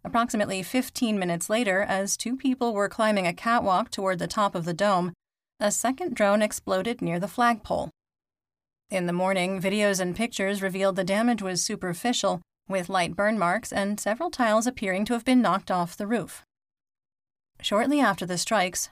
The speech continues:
Russian state media agency R I A Novosti declared, quote, "The Kyiv regime made an attempt to strike the Kremlin residence of Vladimir Putin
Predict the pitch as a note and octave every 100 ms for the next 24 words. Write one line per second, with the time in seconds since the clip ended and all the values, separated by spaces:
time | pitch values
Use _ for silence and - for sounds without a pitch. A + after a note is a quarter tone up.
0 | _ - G3 G3+ F#3 F3+ F3+ G3 G3 G3
1 | F#3+ F#3+ F3+ F#3 - F3+ F3 F#3+ A3 G#3
2 | F#3+ F#3+ F#3 F3+ F3+ G3 G#3 - F#3+ G3+
3 | G3 F3+ G3+ G3 F#3 - G3 F#3+ - _
4 | _ _ _ - G3+ A3+ C#4 D#4 D#4+ C4+
5 | G3 G3+ A3 G3+ G#3+ G3 F3 G#3 G#3 -
6 | G3 - G3 B3+ C4 D#4 A#3 G#3+ G#3 F3+
7 | F3+ F#3 F#3+ G#3 G#3 G#3 G3 F#3+ G3 G3
8 | - C4 G#3